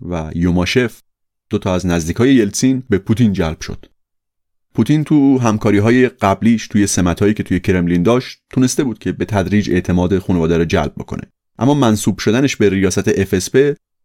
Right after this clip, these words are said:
نشونهٔ اینه که خانواده کاملاً دیگه بهش اعتماد پیدا کرده بود. مثلاً یکی از رفتارهای پوتین که نقل می‌کنن باعث اعتماد خانواده شده بود، ماجراییه که یوماشف، رئیس دفتر یلتسین، تعریف کرده.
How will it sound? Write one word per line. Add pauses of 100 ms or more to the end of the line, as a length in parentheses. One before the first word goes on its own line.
(120)
نشونهٔ
اینه
که
خانواده
کاملاً
دیگه
بهش
اعتماد
پیدا
کرده
بود. (1080)
مثلاً
یکی
از
رفتارهای
پوتین
که
نقل
می‌کنن
باعث
اعتماد (520)
خانواده
شده
بود،
ماجراییه
که
یوماشف،
رئیس
دفتر
یلتسین،
تعریف
کرده.